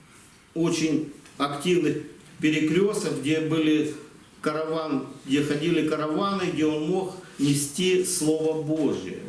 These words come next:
Поэтому он там и ставил, ставил эти самые свои шатры, чтобы нести Слово. То есть он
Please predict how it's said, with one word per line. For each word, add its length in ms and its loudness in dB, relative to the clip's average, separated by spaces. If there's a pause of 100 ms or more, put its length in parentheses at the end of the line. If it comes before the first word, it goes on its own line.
(320)
Поэтому 460 0
он 160 0
там 260 -2
и 20 0
ставил, 680 0 (680)
ставил 680 -2
эти 300 0
самые 680 -2 (2000)
свои 360 0
шатры, 480 0
чтобы 380 -2 (200)
нести 400 2
Слово. 520 2
То 120 0
есть 300 0
он 460 0